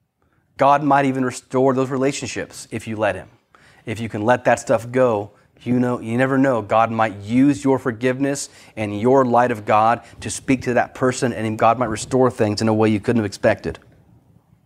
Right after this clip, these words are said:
And you'll be happy. So that's at least two ways that being merciful will result in your happiness. So now as we go into communion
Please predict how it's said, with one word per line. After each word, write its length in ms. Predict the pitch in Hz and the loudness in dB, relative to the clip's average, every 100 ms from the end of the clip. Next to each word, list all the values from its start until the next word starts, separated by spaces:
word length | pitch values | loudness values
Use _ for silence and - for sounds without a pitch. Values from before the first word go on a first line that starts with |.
| - _ _ - _ _ _ - - | -20 _ _ -20 _ _ _ -16 -8
And 100 | 101 | -6
you'll 100 | 95 | -4
be 100 | 98 | -2
happy. 360 | 104 90 71 80 _ _ _ _ _ _ - - - _ - - - - - | 0 -2 -4 -18 _ _ _ _ _ _ -20 -20 -20 _ -20 -20 -20 -20 -2
So 100 | 107 | 0
that's 180 | 113 113 | 2 0
at 40 | |
least 200 | 117 - | -2 -2
two 180 | - 123 | 0 2
ways 360 | 117 110 98 98 | 4 2 0 0
that 480 | 92 - _ - | 0 -2 _ -10
being 200 | 113 101 | -6 -2
merciful 460 | 107 127 127 101 95 | 2 2 0 -2 -2
will 200 | 95 92 | -2 -4
result 300 | 95 113 107 | 0 0 0
in 160 | 95 101 | -4 -2
your 180 | 110 | 0
happiness. 680 | 104 107 - 87 - - - - _ _ _ _ _ _ _ _ _ _ - - - - _ _ _ | 2 0 0 -6 -6 -8 -10 -14 _ _ _ _ _ _ _ _ _ _ -20 -20 -20 -20 _ _ _
So 200 | - 160 | -6 0
now 180 | 170 185 | 2 2
as 100 | 156 | 2
we 60 | 165 | 0
go 160 | 196 | 2
into 100 | 196 | 0
communion 680 | 185 180 196 208 147 160 | -2 -2 -2 0 0 0